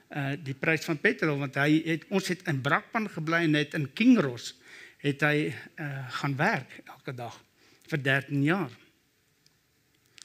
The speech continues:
En, eh, di-, dis, di-, dis so geweldig, eh, belangrik dat,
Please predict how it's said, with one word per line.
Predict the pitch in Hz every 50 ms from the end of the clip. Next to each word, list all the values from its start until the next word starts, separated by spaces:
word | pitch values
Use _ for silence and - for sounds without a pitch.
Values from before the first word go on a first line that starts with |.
| - - - - - - - - _ -
En, | - 170 160 170 180 175 - - _ _ _ _ _ _ _ -
eh, | - 156 - - - - - - _ _ _ _ _ _ _ _ _ _ _ _ _ - _ _ _ _ _ _
di-, | - 139 - - 170
dis, | 147 190 185 - - - - - - - - - _
di-, | - 170 - 180
dis | 160 175 170 -
so | - 269 320
geweldig, | - - - 233 156 156 165 175 185 185 - - - - _ -
eh, | - 170 165 - -
belangrik | 143 139 147 139 135 139 156 170 170 165 -
dat, | - 156 139 - - -